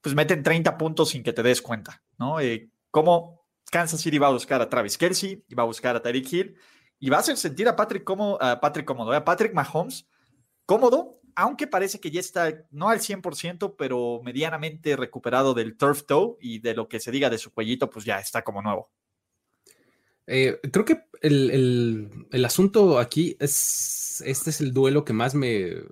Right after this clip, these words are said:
Speaker 2: me gusta de todo el, el partido, ¿no? Cuando esta ofensiva está en el campo, la, la de los Chiefs, porque, mm, el duelo, eh, el duelo que a mí más me gusta n-, no necesariamente va a ocurrir en el campo frente a frente,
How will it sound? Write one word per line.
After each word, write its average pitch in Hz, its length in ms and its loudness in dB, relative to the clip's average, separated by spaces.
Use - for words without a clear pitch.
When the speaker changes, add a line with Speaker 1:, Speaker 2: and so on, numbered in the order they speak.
Speaker 2:
me 98 180 -6
gusta 101 580 -4
de 92 240 -4
todo 98 680 -4
el, 78 200 -12
el - 160 -12
partido, 104 560 -4
¿no? 107 180 -4
Cuando 90 540 -2
esta 101 200 -4
ofensiva 101 360 -4
está 104 160 -6
en 98 60 0
el 98 100 -10
campo, 127 400 0
la, 87 160 -8
la 90 240 -4
de 87 60 -4
los 87 180 -6
Chiefs, 156 320 0
porque, 123 520 2
mm, 113 200 2
el 123 180 -4
duelo, 175 680 6
eh, 113 140 -8
el 120 120 -6
duelo 143 200 0
que 131 60 -4
a - 20 0
mí 135 80 0
más 135 220 0
me 147 120 2
gusta 135 300 -4
n-, 113 160 -4
no 110 280 -4
necesariamente 127 600 -2
va 120 100 0
a 123 40 -4
ocurrir 117 380 -6
en 113 100 -6
el 92 100 -10
campo 113 320 -6
frente 110 300 -6
a 101 60 -8
frente, 120 560 0